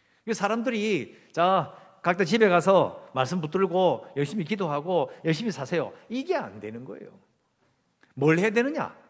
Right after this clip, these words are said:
성전 지어놔야 돼. 여러분, 스리랑카나 이런 데 가면요, 그 불교 국가인데 가보면 스리랑카에 보면 이제 그 티비도 많이 나와요.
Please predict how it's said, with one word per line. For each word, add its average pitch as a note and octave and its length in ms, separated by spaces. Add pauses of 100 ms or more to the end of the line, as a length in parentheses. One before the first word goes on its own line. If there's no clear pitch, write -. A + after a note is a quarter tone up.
(180)
성전 G3+ 340
지어놔야 G#3 300
돼. - 180 (2250)
여러분, D#3+ 380 (760)
스리랑카나 F3+ 840
이런 B2+ 180
데 A#2+ 100
가면요, G2 540 (1500)
그 D3 80
불교 F#3+ 320
국가인데 F#2+ 640 (120)
가보면 G#2+ 800 (460)
스리랑카에 A#2+ 800
보면 G2+ 340
이제 E2+ 260
그 E2+ 240 (840)
티비도 G#3 280
많이 A2 180
나와요. F#2 340